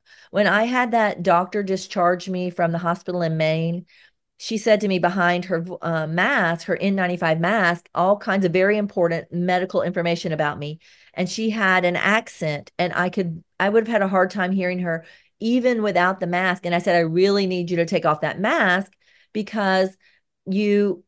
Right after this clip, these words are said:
I can't hear you." And she says, "Well, you know, if you want a paycheck, you follow the policies, and the policies say I have to keep my mask on."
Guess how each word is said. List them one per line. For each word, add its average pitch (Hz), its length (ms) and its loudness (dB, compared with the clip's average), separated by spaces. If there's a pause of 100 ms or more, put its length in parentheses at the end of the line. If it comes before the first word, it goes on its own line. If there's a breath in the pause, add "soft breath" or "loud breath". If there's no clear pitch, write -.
I 190 80 0
can't 190 240 -2
hear 240 240 2
you." 160 400 0
And 185 160 -4
she 220 100 -4
says, 202 240 0
"Well, 202 220 4
you 202 140 0
know, 190 80 2
if 190 100 -2
you 196 80 -4
want 220 200 0
a 254 40 -2
paycheck, 254 560 0
you 196 80 -4
follow 190 300 2
the 208 100 -2
policies, 202 580 0
and 180 80 -4
the 180 60 -2
policies 220 500 0
say 190 200 4
I 180 80 4
have 180 220 -2
to 190 100 -10
keep 190 180 -6
my 170 180 -2
mask 254 460 -2
on." 151 320 -4